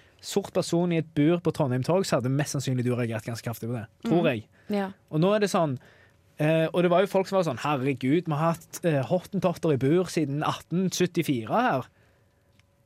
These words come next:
Speaker 1: Men tror du liksom, er det ikke på en måte greit å reagere på det?
Speaker 2: Jo, det er jo greit, men det er bare, det skal vi snakke mye videre om i sendinga, men folk skal blande seg så ille, og folk skal bry seg så. Hvorfor har det blitt sånn plutselig?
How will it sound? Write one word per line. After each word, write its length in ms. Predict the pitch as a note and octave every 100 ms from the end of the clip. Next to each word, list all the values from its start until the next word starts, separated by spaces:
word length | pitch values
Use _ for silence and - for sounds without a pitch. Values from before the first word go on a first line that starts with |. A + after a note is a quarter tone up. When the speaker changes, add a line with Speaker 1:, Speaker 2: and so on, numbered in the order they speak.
| -
Speaker 1:
Men 240 | D3 F3+ F#3
tror 160 | F#3+
du 80 | F#3+
liksom, 300 | G3 F#3+ E3 - -
er 100 | D#3+
det 100 | G#3
ikke 120 | B3+
på 60 | A#3
en 60 | F#3
måte 100 | D3+
greit 140 | C#3+ C3+
å 60 |
reagere 280 | C3 A#2+ A#2
på 80 | B2
det? 140 | G#2+ - _ _ _ _ _ _ _ _ _
Speaker 2:
Jo, 380 | A3+ A3+ C#4+ E4+
det 80 | D4
er 180 | C4 D4
jo 60 |
greit, 340 | B3 A#3+ D4 D4+
men 120 | D4+
det 80 | D4+
er 40 | D4
bare, 280 | C#4+ A#3 A#3+ B3 B3
det 120 | B3
skal 140 | B3+ C4
vi 60 |
snakke 140 | B3 A3+
mye 80 | A#3
videre 220 | A3+ F#3
om 80 | F3+
i 60 | G#3
sendinga, 340 | G#3+ F3+ A3
men 300 | C#4 B3 -
folk 140 | B3 B3+
skal 160 | D#4
blande 340 | D#4+ D#4+ A3+ G3
seg 160 | A3+
så 140 | G#3+ C#4+
ille, 220 | A#3+ A3+
og 80 | C4
folk 120 | C4
skal 140 | D4+ C4+
bry 320 | A#3 G3+ G3
seg 200 | - A#3+
så. 140 | C#4+ D4 - - - -
Hvorfor 160 | - A#3+
har 140 | G#4
det 80 | G#4+
blitt 200 | C#4+ F4 -
sånn 240 | - C4
plutselig? 320 | B3 C4+ -